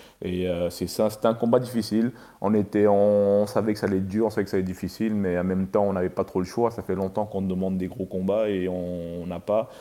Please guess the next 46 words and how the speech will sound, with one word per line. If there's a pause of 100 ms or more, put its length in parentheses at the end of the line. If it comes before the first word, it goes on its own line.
(240)
Et
en, (160)
en
même
temps,
le
public
s'impatiente,
tu
vois.
Le, (180)
le
monde
est
là,
ouais,
mais
Christian
a
rencontré
personne,
il
a
rencontré
personne
dans
le
top
dix,
il
a
rencontré
ça. (400)
Et
là,
on
avait
quelqu'un
qui
était
dans
le
top,
euh,
il
est